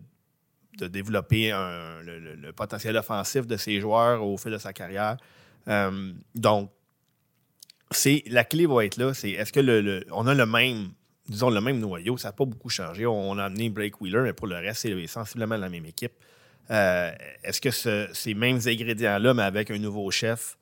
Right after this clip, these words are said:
euh, va faire une nouvelle recette, une, on, la soupe va prendre ? Euh,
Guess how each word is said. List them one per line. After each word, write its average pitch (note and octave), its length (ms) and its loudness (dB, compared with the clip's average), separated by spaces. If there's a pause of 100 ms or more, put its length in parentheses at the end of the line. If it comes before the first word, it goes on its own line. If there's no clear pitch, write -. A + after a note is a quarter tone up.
(160)
euh, F2+ 420 -2
va G2 280 -4
faire G#2 380 4
une G2 120 -2
nouvelle G#2+ 260 -2
recette, G#2 420 -2
une, G2+ 180 -4
on, F#2+ 400 -6
la G2 160 -2
soupe A2+ 300 0
va G#2+ 100 2
prendre ? A2 440 -4 (840)
Euh, G2+ 1080 2